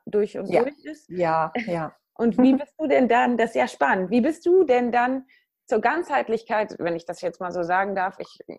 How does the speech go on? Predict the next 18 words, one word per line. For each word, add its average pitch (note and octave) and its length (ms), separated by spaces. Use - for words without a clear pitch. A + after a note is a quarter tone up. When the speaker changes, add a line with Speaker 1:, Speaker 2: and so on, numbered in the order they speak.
Speaker 2:
Ja. G3+ 340
Speaker 1:
ich, G#3+ 180
ich - 200
bin F#3+ 420
nachher F#3 320
auch G3 120
gespannt, G3+ 420
weil, F#3+ 160
wie F#3+ 140
du G3 100
Ganzheitlichkeit G3+ 760
und F#3+ 300
holistisch G#3+ 480
nochmal G3 240
für G#3 100
dich G3 140
unterschieden G#3 460
hast, G#3 180